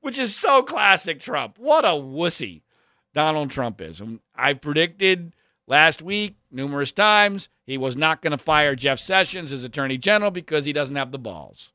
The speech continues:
I've been right about that, and now I'm a hundred percent right about that because the word is Kelly has made it clear he's not gonna let him fire Jeff Sessions. Well, Trump didn't have the balls to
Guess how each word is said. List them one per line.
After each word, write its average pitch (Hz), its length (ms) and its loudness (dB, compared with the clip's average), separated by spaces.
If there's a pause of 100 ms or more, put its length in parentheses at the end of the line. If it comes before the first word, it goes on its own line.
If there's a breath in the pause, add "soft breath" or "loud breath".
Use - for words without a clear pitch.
(1300)
I've 117 120 -4
been 107 140 -8
right 160 220 6
about 202 300 4
that, 202 340 4 (600)
and 143 100 -4
now 151 180 6
I'm 135 120 -2
a 117 40 -6
hundred 208 320 4
percent 127 280 -8
right 117 160 -2
about 120 240 -6
that 160 180 0
because 135 200 -8
the 131 60 -10
word 151 240 0
is 147 140 -2
Kelly 165 480 0 (380)
has 139 120 -8
made 160 160 0
it 165 80 -4
clear 170 240 0
he's 165 140 0
not 175 160 2
gonna 196 140 0
let 240 200 10
him 185 120 -2
fire 120 480 0 (960)
Jeff 135 240 0
Sessions. 104 640 -8 (1040)
Well, 165 360 4 (240)
Trump 220 220 2
didn't 208 160 2
have 196 120 0
the 180 80 -2
balls 190 460 6
to 170 220 -2